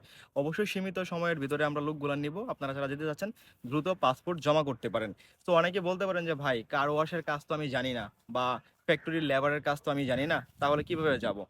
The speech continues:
এটা কি ডেলিগেট ইন্টারভিউ হবে?" হান্ড্রেড পার্সেন্ট এটাতে ডেলিগেট ইন্টারভিউ হবে এবং হচ্ছে যে, আহ, কার ওয়াশের কাজ আপনার জানা থাকা লাগবে।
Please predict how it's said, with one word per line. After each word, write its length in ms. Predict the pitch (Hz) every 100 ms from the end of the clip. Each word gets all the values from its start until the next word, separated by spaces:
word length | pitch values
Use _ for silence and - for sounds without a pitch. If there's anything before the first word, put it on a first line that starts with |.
| -
এটা 160 | - 143
কি 100 | 151
ডেলিগেট 320 | 143 139 151
ইন্টারভিউ 380 | 156 156 151 170
হবে?" 260 | 175 170 - - -
হান্ড্রেড 360 | - 151 170 180
পার্সেন্ট 300 | 196 185 190
এটাতে 280 | 175 180 185
ডেলিগেট 380 | 147 135 147 147 -
ইন্টারভিউ 440 | 160 151 139 156
হবে 300 | 151 151 208
এবং 320 | - 139 143
হচ্ছে 220 | 147 -
যে, 180 | 139 147 - - -
আহ, 200 | 127 120 120
কার 200 | 139 143
ওয়াশের 280 | 147 151 165
কাজ 220 | 151 147
আপনার 220 | 139 151
জানা 160 | 143 147
থাকা 220 | 151 127
লাগবে। 280 | 107 101